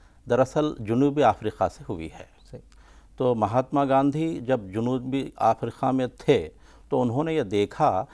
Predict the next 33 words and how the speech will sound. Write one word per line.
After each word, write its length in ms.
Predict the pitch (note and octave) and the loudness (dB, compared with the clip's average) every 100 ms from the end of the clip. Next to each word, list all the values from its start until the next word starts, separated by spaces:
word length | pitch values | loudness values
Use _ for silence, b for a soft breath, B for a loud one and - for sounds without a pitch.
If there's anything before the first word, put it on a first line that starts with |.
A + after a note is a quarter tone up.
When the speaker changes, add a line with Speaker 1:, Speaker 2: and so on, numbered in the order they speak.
| b - | b -4
Speaker 1:
कि 60 | |
वहाँ 300 | C3 B2 D#3 | -2 0 -2
हिंदुस्तानियों 760 | B2+ B2 C3+ - C#3+ D3 D#3 D3+ | -2 -2 -2 2 2 2 -2 -4
के 140 | D3+ | -4
हुकूक 540 | B2+ A2 - D3+ D3 - | -6 -6 -4 -4 -4 -6
को 160 | - C3+ | -8 -4
पामाल 460 | C3 G#2+ A2 A#2+ B2+ | 0 0 2 2 2
किया 220 | C3+ C3 | 0 0
जा 160 | C3 | 0
रहा 240 | C3 C3 C3+ | -2 -2 -6
था, 300 | - C#3+ - | -6 -10 -10
Speaker 2:
जी। 160 | A2+ G#2+ | -12 -8
Speaker 1:
उनको 280 | C#3+ C#3 D3+ | -8 -2 -2
हुकूक 400 | G#2+ - D#3 D3 | -2 -2 -2 -2
से 180 | - D3 | -2 -2
महरूम 440 | G#2 G#2 B2+ F3 | -2 0 0 0
किया 220 | C3+ G#2+ | 2 2
जा 140 | F2 D#2+ | 2 -4
रहा 220 | - D#2 | -4 -8
था। 360 | - - - - b b b | -10 -16 -16 -18 b b b
तो 100 | D3 | -2
उन्होंने 420 | D3 C#3 C#3+ E3+ E3 | 2 2 2 0 0
मुनासिब 520 | A2 A2 C3 - E3 | 0 2 2 2 -6
समझा 520 | - C3+ F#2+ F2 A#2 b b - | -4 -4 -2 -2 -4 b b -2
कि 60 | |
एक 180 | C#3+ A2 | -2 0
जद्दोजहद 640 | G#2 G2+ C3 C3+ C#3 D#3 | -2 0 0 0 -2 -4
करें 340 | - D3+ D#3+ E3+ | 0 0 0 -2
और 220 | C3+ C3 | -2 0
हिंदुस्तानियों 720 | A#2 B2 C3+ C3+ C#3 C#3+ D3 | -2 -4 -2 0 0 0 -2
को 180 | D3 D#3 | -2 -2
हुकूक 420 | A2 - C#3+ A#2+ | -2 -2 -2 -2
दिलवाएं। 460 | F#2+ F#2 G2 G#2 | -2 0 2 2